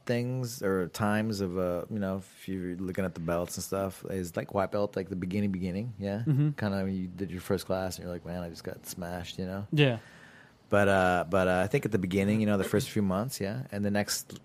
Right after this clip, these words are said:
Speaker 1: the next one, the big drop, big dropout time is the blue belt.
Speaker 2: Yeah.
Speaker 1: Because, uh, it takes, like, you know, it takes, like, three years probably to get to purple belt, you know? And a purple belt's a really big deal. I think it's, you know, n-,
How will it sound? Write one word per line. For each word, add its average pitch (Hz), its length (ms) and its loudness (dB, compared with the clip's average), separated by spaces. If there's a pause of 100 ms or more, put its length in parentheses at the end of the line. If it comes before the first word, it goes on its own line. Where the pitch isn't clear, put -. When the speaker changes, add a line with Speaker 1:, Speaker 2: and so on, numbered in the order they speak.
Speaker 1:
the 107 80 0
next 120 300 2
one, 98 200 4
the 95 60 0
big 90 240 2
drop, 92 320 2 (220)
big 98 160 0
dropout 101 440 4
time 101 360 2
is 92 260 0
the 92 180 0
blue 110 140 6
belt. 85 300 -2 (180)
Speaker 2:
Yeah. 127 120 -10 (500)
Speaker 1:
Because, 101 440 6
uh, 92 400 4
it - 80 -8
takes, - 240 4
like, 98 220 4
you 190 60 -2
know, 147 80 4
it 135 80 0
takes, 135 200 2
like, 123 180 2
three 123 240 8
years 123 280 8
probably 101 400 4
to - 160 -6
get 92 260 2
to 98 120 -4
purple 110 240 2
belt, 80 400 -4 (180)
you 92 60 -8
know? 92 240 -8 (640)
And 98 160 2
a 92 40 2
purple 110 200 4
belt's 110 180 6
a 101 60 6
really 104 320 8
big 92 180 4
deal. 104 260 6
I 101 60 6
think 95 260 -2
it's, - 380 -8
you 104 160 -2
know, 95 120 0
n-, 101 200 0